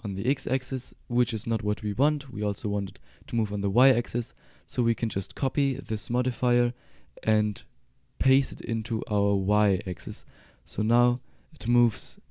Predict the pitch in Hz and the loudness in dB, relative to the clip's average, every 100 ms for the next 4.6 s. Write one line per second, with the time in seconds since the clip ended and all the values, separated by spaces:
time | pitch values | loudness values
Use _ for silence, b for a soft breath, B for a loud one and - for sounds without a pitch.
0 | - - 110 104 127 131 - - - 123 | -14 -4 -2 4 4 4 -4 -6 2 4
1 | 123 - 127 117 101 101 104 - 101 107 | 4 2 -2 -2 -2 -2 -2 -4 -2 0
2 | 117 117 - 117 - b b b b b | 0 0 -4 -6 -8 b b b b b
3 | - 120 113 - - 107 151 156 151 - | 0 2 2 0 -8 -2 2 4 2 -4
4 | - - 107 107 107 | -14 -4 0 2 2